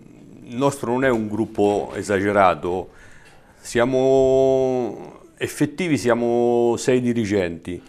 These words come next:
eh, diciamo la, la parte organi-, organizzativa. Eh, io gio-, ab-, dietro a me c'è il segretario Roberto Gederoni, che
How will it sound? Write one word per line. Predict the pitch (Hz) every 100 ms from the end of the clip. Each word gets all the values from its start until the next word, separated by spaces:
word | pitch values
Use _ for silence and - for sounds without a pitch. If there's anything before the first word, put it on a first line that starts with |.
| - - - - _ _
eh, | - - 101 101 104 107
diciamo | 101 98 107 104
la, | 104 -
la | - 90
parte | 110 104 -
organi-, | 107 104 107 107 107 104
organizzativa. | 107 98 95 107 107 92 101 95 92 85 80 - - - - _ _ _ _ -
Eh, | 92 98 98 98 101 98 98 98
io | 123
gio-, | 123 110 110 110
ab-, | 107 113 107 107 107 95 85 -
dietro | 120 127 127
a | 123
me | 151 160
c'è | 107 113 107 104 104 101 98 98 - - _
il | 95
segretario | - 101 107 127 156 127 98 87
Roberto | 85 98 104 -
Gederoni, | 95 92 117 135 117 92 85
che | 92 95